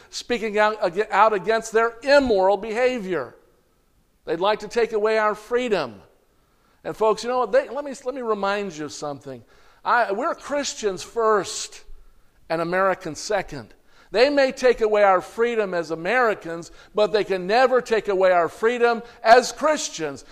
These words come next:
And as a, as God is my witness, by the grace of God, I will stand to proclaim the word of God,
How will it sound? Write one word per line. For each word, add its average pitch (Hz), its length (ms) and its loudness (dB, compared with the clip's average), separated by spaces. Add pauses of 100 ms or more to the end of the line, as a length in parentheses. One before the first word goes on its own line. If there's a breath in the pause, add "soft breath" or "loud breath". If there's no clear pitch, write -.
(140 loud breath)
And 208 240 4
as 208 260 2
a, 196 200 0
as 190 200 -2
God 220 320 4
is 208 140 2
my 208 180 2
witness, 226 340 -2
by 190 200 2
the 175 100 -6
grace 226 420 -2
of 165 160 -6
God, 233 360 2 (220 loud breath)
I 196 120 4
will 202 140 0
stand 240 420 -2
to 214 60 4
proclaim 247 600 -2
the 202 120 0
word 233 280 6
of 185 200 2
God, 226 360 6